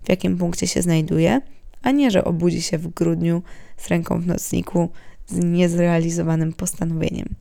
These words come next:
Także im drobniej, tym lepiej. Ja po wypisaniu celów na ten rok, e, zaczęłam zastanawiać się, co mogę zrobić w pierwszym kwartale, czyli przez styczeń, luty,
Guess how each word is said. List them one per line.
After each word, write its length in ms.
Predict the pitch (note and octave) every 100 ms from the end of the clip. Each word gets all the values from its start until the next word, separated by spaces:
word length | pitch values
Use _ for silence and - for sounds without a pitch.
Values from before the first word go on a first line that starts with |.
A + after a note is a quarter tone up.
| - - - - - -
Także 220 | - G3
im 380 | - A3 A3+ A3
drobniej, 460 | G3+ G3 G3 G3 F#3+
tym 320 | - F3 E3+
lepiej. 500 | E3 - - - - - - - -
Ja 200 | G3 G3+
po 140 | G3 G3+
wypisaniu 840 | F#3 - - F#3 F3 F3 E3+ F3 -
celów 640 | F#3 E3+ E3+ - - -
na 120 | F#3
ten 200 | E3+ F#3+
rok, 300 | A3+ F4 - - - -
e, 380 | F#3 F#3 F#3 F#3 -
zaczęłam 560 | A#3+ C#4 B3+ A3+ A3 A3+ - -
zastanawiać 640 | - G3 G3 F#3+ F#3 F#3 -
się, 260 | - F#3 - - - -
co 200 | - A3+
mogę 220 | A3 G3 F3+
zrobić 480 | G3+ F3+ F#3+ G3
w 140 | F#3+ -
pierwszym 400 | - F3 - -
kwartale, 540 | - - - C4+ A#3
czyli 200 | - -
przez 320 | - - - - - - -
styczeń, 600 | - - G#3 - F3 E3
luty, 460 | D#3+ D#3 - E3+